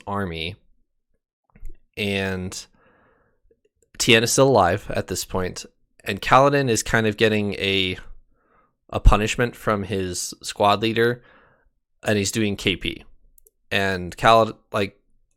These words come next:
Kaladin's asking, "Oh, why am I getting punished? I didn't really, like, I backtalked to a Light Eyes or whatever. He wasn't, he wasn't, like, directly superior to me. I don't understand why I'm getting punished here." And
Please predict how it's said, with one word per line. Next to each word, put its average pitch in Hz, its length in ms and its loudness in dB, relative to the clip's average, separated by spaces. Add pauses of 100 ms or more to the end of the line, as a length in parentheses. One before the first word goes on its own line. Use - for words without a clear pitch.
(200)
Kaladin's 135 480 6
asking, 113 360 4
"Oh, 117 160 0
why 127 280 4
am 165 80 0
I 156 60 0
getting 147 240 -4
punished? 98 480 -6
I 107 80 4
didn't 113 220 0
really, 110 240 0
like, - 340 -4 (420)
I 117 120 4
backtalked 123 640 4
to 104 480 0
a 92 80 0
Light 98 300 2
Eyes 90 260 -2
or 92 60 -2
whatever. 90 360 -2
He 92 140 -8
wasn't, 98 340 -4 (580)
he - 120 -2
wasn't, 110 320 2 (140)
like, 98 180 -6
directly 107 420 2
superior 98 580 -2
to - 100 -8
me. 85 100 -6
I 85 100 -2
don't 92 180 -6
understand 90 440 -4
why 90 100 -4
I'm 90 100 -8
getting 87 220 -8
punished 98 380 -2
here." 85 240 -2 (640)
And 101 560 -2